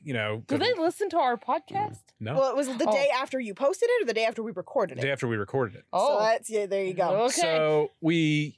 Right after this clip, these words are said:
Speaker 1: I go to
Speaker 3: That's how I'm putting
Speaker 1: work.
Speaker 3: shit into the universe, y'all.
Speaker 1: Yeah. I go to,
Speaker 2: <laughs>
Speaker 1: I, I go to work and just doing normal things. You know, the normal things in the morning. You, like, you, you talk, you know, like, Hey,
Speaker 3: Walk
Speaker 1: how
Speaker 3: and
Speaker 1: you
Speaker 3: talk.
Speaker 2: Yeah.
Speaker 1: And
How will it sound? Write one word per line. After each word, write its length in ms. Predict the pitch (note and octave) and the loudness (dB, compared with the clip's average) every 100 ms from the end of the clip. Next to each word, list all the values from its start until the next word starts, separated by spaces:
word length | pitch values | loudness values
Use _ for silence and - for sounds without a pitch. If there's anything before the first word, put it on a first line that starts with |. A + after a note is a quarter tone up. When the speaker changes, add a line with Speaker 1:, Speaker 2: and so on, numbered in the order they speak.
| - | -6
Speaker 1:
I 140 | D3+ | -2
go 120 | E3 | 2
to 60 | F#3 | 2
Speaker 3:
That's 120 | C#3 | 4
how 40 | C3+ | 4
I'm 40 | C3+ | 4
putting 140 | C3+ C3+ | 4 2
Speaker 1:
work. 40 | |
Speaker 3:
shit 220 | - G#3 | -2 -4
into 160 | G3+ F#3+ | -4 -6
the 80 | F3 | -8
universe, 440 | F#3 F#3 D#3+ E3+ | -6 -4 -6 -4
y'all. 180 | E3 E3+ | -2 -2
Speaker 1:
Yeah. 220 | G#2 A2 - - - C#3+ F#3 _ | -2 -4 -6 -12 -16 -20 -20 _
I 80 | E3+ | -2
go 120 | E3 | 0
to, 180 | F#3+ C#4+ | 2 2
Speaker 2:
<laughs> 80 | E4 | 0
Speaker 1:
I, 180 | B3+ B3 - | 0 -2 -2
I 60 | |
go 140 | C#3+ F#3 | 0 2
to 60 | |
work 380 | D#3+ C#3+ C#3+ - - _ - | 2 2 0 -4 -20 _ -6
and 560 | C3+ C3 C3 B2 B2 B2 | -4 -2 -4 -2 -4 -2
just 180 | G3+ | -2
doing 140 | G#3+ F3+ | 2 2
normal 180 | D#3+ D#3 | 2 0
things. 320 | C3+ B2+ C3 | 0 -2 -2
You 100 | B3 | -2
know, 80 | A3+ | 0
the 60 | |
normal 180 | E3+ D3+ | 0 0
things 180 | D3 B2+ | -2 -2
in 40 | |
the 60 | A#2+ | -2
morning. 260 | A2 G#2+ | -2 -2
You, 60 | A2+ | -2
like, 180 | G#2+ A#2 | -2 -2
you, 80 | D3 | -6
you 100 | D#3 | -6
talk, 540 | B2+ D#3 D3+ C#3+ - - - - - | -4 0 0 0 -4 -16 -20 -20 -6
you 100 | C#3 | -2
know, 80 | C3 | 0
like, 160 | B2 | 0
Hey, 220 | E3+ D#3 | -2 0
Speaker 3:
Walk 80 | D3+ | 0
Speaker 1:
how 60 | D3 | 0
Speaker 3:
and 100 | C#3+ | 0
Speaker 1:
you 80 | C#3+ | 0
Speaker 3:
talk. 280 | - C3+ - - | 0 -2 -8 -16
Speaker 2:
Yeah. 320 | A3 A3+ G#3 G3 | -8 -4 0 0
Speaker 1:
And 260 | E3+ D#3+ | 0 -2